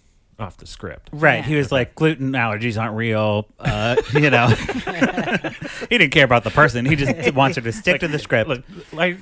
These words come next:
Speaker 1: I know celiac is not a testable or un-, <laughs> understood anything.
Speaker 2: Right.
Speaker 1: So. <laughs>
Speaker 2: Yeah.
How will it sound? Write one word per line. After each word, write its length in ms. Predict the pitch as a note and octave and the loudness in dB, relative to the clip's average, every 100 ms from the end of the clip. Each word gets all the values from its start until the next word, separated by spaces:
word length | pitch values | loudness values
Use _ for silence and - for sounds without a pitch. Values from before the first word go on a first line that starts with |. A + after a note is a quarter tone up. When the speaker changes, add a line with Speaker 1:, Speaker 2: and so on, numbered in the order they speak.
| - | -8
Speaker 1:
I 120 | F#3 | -4
know 400 | F#3+ G#3 A3 F3+ | -4 -2 0 0
celiac 840 | D#3 F#3 D#3+ - A#3+ A3 F#3 D#3+ C#3+ | -2 -8 -10 -10 -6 -2 0 -2 -4
is 160 | B2+ | -8
not 220 | C#3 C3+ B2+ | -4 -4 -4
a 60 | |
testable 720 | A#2 - D#3 - D3+ D3 D3 B2 | -6 -6 -8 -6 -4 -2 -2 -2
or 240 | B2+ B2 B2 | 0 0 -2
un-, 500 | C3+ B2 C3+ B2 A#2 - B2+ | -4 -6 -8 -10 -14 -14 -14
<laughs> 40 | D#3+ | -10
understood 720 | C#3 A#2 A#2+ - - A#2+ G#2+ | -8 -4 -6 -6 -6 -4 -4
anything. 480 | A2 G#2+ G#2+ E2 | -4 -6 -8 -8
Speaker 2:
Right. 360 | B2 D#3+ B2+ A#2 | 0 2 2 -2
Speaker 1:
So. 80 | B3 - C#3+ - - - - - | -10 -12 -14 -8 -8 -8 -12 -14
<laughs> 560 | - - - F4+ - | -18 -16 -16 -16 -12
Speaker 2:
Yeah. 280 | - C3 F2+ | 0 0 0